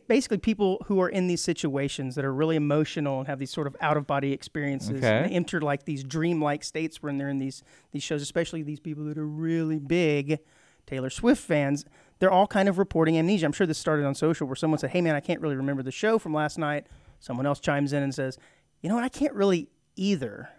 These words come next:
Speaker 1: And it has nothing actually to do with Taylor Swift. More so the fact that you're just so m-, emotionally overdriven when you're there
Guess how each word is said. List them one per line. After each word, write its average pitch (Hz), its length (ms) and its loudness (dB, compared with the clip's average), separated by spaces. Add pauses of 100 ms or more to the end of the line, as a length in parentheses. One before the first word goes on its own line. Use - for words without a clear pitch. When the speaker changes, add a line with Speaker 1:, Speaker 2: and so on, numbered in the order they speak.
(500)
Speaker 1:
And 185 180 -2
it - 60 0
has 180 140 -4
nothing 190 300 -2
actually 135 340 -10
to 113 60 -12
do 110 140 -10
with 101 140 -14
Taylor 107 240 -14
Swift. - 560 -10 (160)
More 147 240 -4
so 135 160 -6
the 131 60 -10
fact 131 240 -6
that - 120 -16
you're 127 80 -12
just 143 260 -8
so 160 180 2
m-, 147 180 -4 (400)
emotionally 147 760 2
overdriven 143 720 -2
when 131 120 -2
you're 117 120 -8
there 123 400 -4